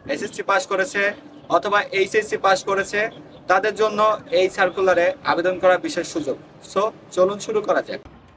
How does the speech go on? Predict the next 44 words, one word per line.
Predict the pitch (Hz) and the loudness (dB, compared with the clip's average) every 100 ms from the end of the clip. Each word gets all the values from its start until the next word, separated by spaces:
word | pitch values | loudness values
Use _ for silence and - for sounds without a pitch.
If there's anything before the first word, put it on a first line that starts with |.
| - - - - | -20 -20 -8 0
তো | 190 | 2
আমি | 214 | 2
প্রথমে | 214 208 226 202 | 0 4 4 2
বলতে | 202 190 208 | 0 0 2
চাই, | 170 165 - - | 2 0 -8 -4
অনেক | 170 202 - | 0 0 0
ছেলে | 208 202 | 2 2
এবং | 202 185 | 2 0
মেয়ে | 185 180 | 2 0
আছে | 196 208 233 151 - | 0 -4 -4 -10 -2
যাদের | 156 180 185 | 0 0 0
উচ্চতা | 190 180 180 | -2 0 0
অনেক | 170 - | -2 0
কম। | 147 104 - - | -2 -2 -8 0
তারা | 175 190 | 0 0
উচ্চতা | 208 196 | -2 0
বাড়ানোর | 202 202 196 | 0 0 -4
জন্য | 202 196 | -2 -2
বিভিন্ন | 180 190 185 | -2 -2 -4
ফিজিক্যাল | 185 160 175 185 | -4 -4 -2 0
এক্সারসাইজ | 180 - 160 180 175 175 | 0 -2 0 0 0 0
করে, | 170 196 - | 0 -2 -4
বিভিন্ন | 143 160 170 | -6 -4 0
মেডিসিন | 165 165 175 185 170 | 0 0 -4 -6 -2
খায়, | 165 175 - - _ - | -2 -2 -8 -20 _ -2
কোনোভাবে | 196 208 208 202 | 2 4 2 -2
উচ্চতা | - 185 151 | -2 -2 0
বাড়ে | 139 131 | 0 -2
না। | 101 - - | -8 -12 -10
তো | 151 | 0
তাদের | 170 196 202 | 0 2 -4
উচ্চতা | 202 196 196 | -2 0 2
বাড়ানোর | 196 190 185 | 2 0 -2
জন্য | 196 202 202 | 0 -2 -2
সবচেয়ে | 185 190 185 | -2 -2 0
কার্যকরী | 170 165 160 151 160 220 - 147 | -2 -2 -4 -2 -2 -6 -12 -10
ইন্ডিয়ান | 160 170 160 | 0 2 4
লং | 160 151 | 0 0
লুকস। | 131 - - - - _ - | -10 -12 -20 -20 -20 _ 0
লং | 175 214 | 0 2
লুকস | 226 214 226 | -2 0 0
একটি | 226 220 214 185 | 2 0 0 -4
ইন্টারন্যাশনাল | 175 196 208 202 208 208 | 0 2 0 0 -2 0
পণ্য, | 196 | 0